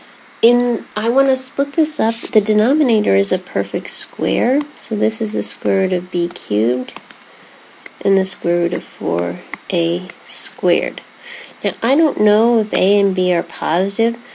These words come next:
so when this A comes out, and really I'm using, let's split off these perfect squares. So I have a B squared times B, and this really splits like this.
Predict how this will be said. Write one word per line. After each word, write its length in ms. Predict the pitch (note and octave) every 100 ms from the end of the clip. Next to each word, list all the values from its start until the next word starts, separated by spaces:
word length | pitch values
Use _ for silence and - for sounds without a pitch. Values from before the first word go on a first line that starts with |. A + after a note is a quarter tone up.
| - - -
so 220 | - G3+
when 560 | F#3+ G3 G3+ G3+ G#3 - - - -
this 280 | A3 B3 - -
A 360 | G3+ A3 A#3+ B3
comes 360 | - G#3 G3+ -
out, 640 | F#3+ G3+ F#3 A3 - - - - - - - - - -
and 200 | F#3+ F#3
really 360 | G3+ G#3 F#3+ F3+
I'm 80 | F3
using, 480 | E3+ F#3 E3+ F3
let's 220 | - A3+ -
split 240 | - B3
off 260 | F#3+ G3 -
these 460 | D#3+ D#3+ - - - - - - -
perfect 340 | - F3 E3+
squares. 380 | E3 - D3+ -
So 80 | -
I 40 |
have 100 | F3+
a 60 | F3
B 260 | F#3 F#3 A3+
squared 520 | - - F#3 F3+ F#3
times 380 | - E3 E3 E3
B, 400 | D#3+ D3+ F3 G#3 - - - - - - - - - -
and 220 | - F#3 F#3
this 260 | A#3 -
really 280 | A#3 A3 G#3+
splits 800 | G#3+ - - E3+ - - - - - - - - - - - - - - - - - - - - - - - - -
like 220 | D#3+ D#3+
this. 420 | - - - -